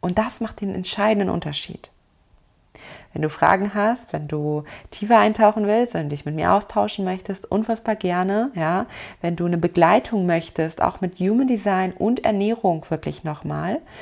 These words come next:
ähm, melde dich bei mir. Ich verlinke es in den Shownotes, ja, wo du, ähm,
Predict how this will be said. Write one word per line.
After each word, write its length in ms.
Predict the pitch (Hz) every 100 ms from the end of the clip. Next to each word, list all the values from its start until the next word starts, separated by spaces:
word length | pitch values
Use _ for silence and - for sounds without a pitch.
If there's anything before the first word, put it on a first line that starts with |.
| - - - -
ähm, 380 | 190 180 180 -
melde 300 | - 170 226
dich 80 | 233
bei 160 | 208 202
mir. 280 | 214 240 202
Ich 100 | -
verlinke 440 | 165 170 208 -
es 180 | 185 -
in 200 | - 196
den 160 | 196
Shownotes, 760 | 180 - 175 208 220 254 330 -
ja, 220 | 185 185
wo 60 | 185
du, 380 | 175 170 170 -
ähm, 680 | 165 165 156 156 151 151